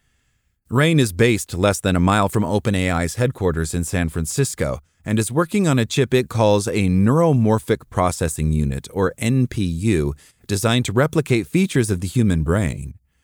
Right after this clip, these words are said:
OpenAI in twenty nineteen signed a non-binding agreement to spend fifty-one million dollars on the chips when they became available,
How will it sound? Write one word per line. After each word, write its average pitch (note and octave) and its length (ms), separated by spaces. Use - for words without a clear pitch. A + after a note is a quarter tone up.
OpenAI B2+ 680
in G2+ 100
twenty G2+ 280
nineteen G2 420
signed C3 320
a G#2 40
non-binding A#2 840
agreement F#2 480
to F#2+ 140
spend G2 340
fifty-one C3+ 600
million A#2 320
dollars A2 360
on F2 140
the D#2+ 80
chips - 460
when F2 160
they E2 100
became E2+ 340
available, D#2+ 600